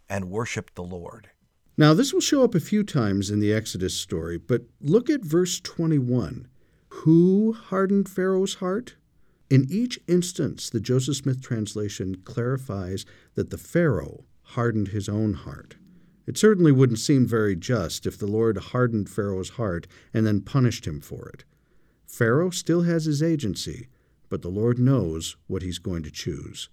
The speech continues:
Speaker 1: Right.
Speaker 2: And what's the deal with the story in verses twenty-four through twenty-six?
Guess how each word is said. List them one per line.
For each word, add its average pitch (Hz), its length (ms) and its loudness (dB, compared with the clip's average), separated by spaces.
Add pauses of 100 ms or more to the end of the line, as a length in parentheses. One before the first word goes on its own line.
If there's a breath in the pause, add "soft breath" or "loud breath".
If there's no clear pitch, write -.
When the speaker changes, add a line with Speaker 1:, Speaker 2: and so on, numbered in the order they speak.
(540)
Speaker 1:
Right. 95 320 -10 (140)
Speaker 2:
And 160 180 6
what's 240 160 2
the 359 120 6
deal 262 260 2
with 240 100 2
the 185 80 2
story 180 420 2
in 151 120 4
verses 147 360 0
twenty-four 143 580 0
through 131 160 -4
twenty-six? 127 840 -4